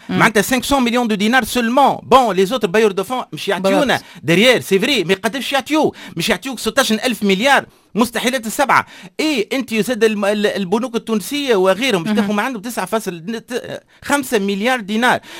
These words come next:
Speaker 2: إيش خليت للقطاع الخاص والمؤسسات
Speaker 1: للاستثمار.
Speaker 2: التونسية وللاستثمار لتمويلهم؟ ما خليت لنا شيء. معناتها م-، م-، جبتها الكل. ي-،
Speaker 1: مم.
Speaker 2: يعني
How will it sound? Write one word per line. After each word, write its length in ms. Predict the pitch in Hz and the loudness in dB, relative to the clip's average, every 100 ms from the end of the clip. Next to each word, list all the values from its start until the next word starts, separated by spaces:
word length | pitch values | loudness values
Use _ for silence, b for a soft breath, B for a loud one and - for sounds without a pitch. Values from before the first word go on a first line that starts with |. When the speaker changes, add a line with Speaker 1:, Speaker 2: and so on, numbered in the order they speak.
| 262 | -4
Speaker 2:
إيش 160 | 277 - | -2 -2
خليت 580 | 240 226 247 311 311 233 | -2 -4 -2 -2 -2 -4
للقطاع 420 | 214 214 226 220 | -8 -6 -2 -2
الخاص 580 | 196 - 277 254 170 175 | -2 -4 -2 0 -2 0
والمؤسسات 420 | 208 214 208 185 | 0 0 -2 -2
Speaker 1:
للاستثمار. 400 | 202 233 208 214 | 0 0 0 0
Speaker 2:
التونسية 420 | 170 175 277 226 | 0 -2 -2 0
وللاستثمار 680 | 190 202 196 208 202 262 285 302 B 233 | 2 0 -2 -4 -2 0 0 -2 B -2
لتمويلهم؟ 640 | 247 269 269 302 254 180 | -2 0 2 4 6 4
ما 60 | |
خليت 360 | - 233 226 220 | 0 -2 -2 -2
لنا 180 | 285 269 | -2 0
شيء. 340 | 294 294 208 | 2 0 0
معناتها 360 | 156 233 214 190 B B 220 | -2 -2 0 -2 B B -8
م-، 40 | 196 | -8
م-، 260 | 208 202 196 202 180 | -6 -8 -6 -4 -2
جبتها 580 | 185 196 330 - 165 139 | -2 0 -2 0 -4 -2
الكل. 600 | 139 285 254 160 104 82 _ | -4 -2 -2 -4 -8 -14 _
ي-، 60 | - | -4
Speaker 1:
مم. 120 | 196 | -2
Speaker 2:
يعني 380 | 208 262 254 | 0 0 0